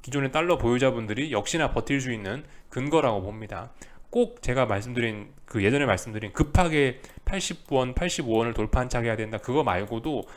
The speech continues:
이렇게 되는 것도 사실 달러를 들고 가거나 추가 매수할 수 있는 근거로 활용은 될 수 있다라는 이야기 좀 일단 드리고 싶습니다. 어, 그래서 일단 뭐 지켜봐야 됩니다. 지금 당장은 뭐 이것저것 할 때는 아닌 것 같고, 말씀드렸다시피 코스피는 뭐 반등시 매도 전략, 조금씩 매집은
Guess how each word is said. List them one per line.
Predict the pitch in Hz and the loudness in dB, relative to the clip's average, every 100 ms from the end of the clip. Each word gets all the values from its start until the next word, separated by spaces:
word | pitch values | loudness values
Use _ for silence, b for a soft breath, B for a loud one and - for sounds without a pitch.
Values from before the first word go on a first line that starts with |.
| B B | B B
이렇게 | 143 185 185 | 0 0 2
되는 | 175 165 151 | 0 0 0
것도 | 139 135 | -2 -2
사실 | 143 147 120 127 | -4 -4 -4 -4
달러를 | 143 156 151 | -4 -2 -2
들고 | - 120 135 | -2 0 2
가거나 | 123 110 101 107 | 2 2 -2 -6
추가 | 185 196 | -2 0
매수할 | 135 117 127 | 0 -2 -4
수 | 117 113 | -4 -8
있는 | 104 156 180 B B - | -10 -12 -14 B B -6
근거로 | 135 143 139 139 | -2 2 2 2
활용은 | 180 185 170 | 0 0 0
될 | 113 110 | -2 -2
수 | 104 | -4
있다라는 | 95 127 107 101 | 0 0 2 -2
이야기 | 98 107 95 101 | -4 -4 -4 -8
좀 | 135 113 107 | -10 -12 -12
일단 | 101 95 | -10 -6
드리고 | 113 110 | -4 -4
싶습니다. | 101 - 117 110 90 - - - - - - - - - B B B B B B B B B | -6 -10 -12 -14 -14 -16 -20 -20 -20 -20 -20 -20 -20 -20 B B B B B B B B B
어, | - 113 110 | -2 0 2
그래서 | 151 156 135 | 2 4 2
일단 | 120 127 | 2 -2
뭐 | 104 | -2
지켜봐야 | 156 151 113 117 | 0 4 8 8
됩니다. | 104 95 92 - | 4 -2 -8 -6
지금 | 127 120 | -6 -2
당장은 | 113 127 127 143 131 107 | -2 2 2 2 -2 -2
뭐 | 104 | -2
이것저것 | 104 120 120 113 | -2 -2 -2 -2
할 | 143 | -2
때는 | 147 139 | -4 -4
아닌 | 98 107 | -4 -4
것 | 104 | -6
같고, | 92 - 92 135 - | -8 -10 -12 -12 -6
말씀드렸다시피 | 113 135 127 123 113 | -6 -4 -4 -4 -4
코스피는 | - 214 202 - 165 165 160 123 | -4 -4 -2 -2 -2 0 -2 -4
뭐 | 110 | -4
반등시 | - 113 135 117 | -4 -2 -2 -2
매도 | 98 117 | -4 -2
전략, | 113 104 107 | -4 -6 -8
조금씩 | - 190 185 165 | -8 -8 -6 -2
매집은 | 104 117 143 135 170 | 0 2 0 -2 -4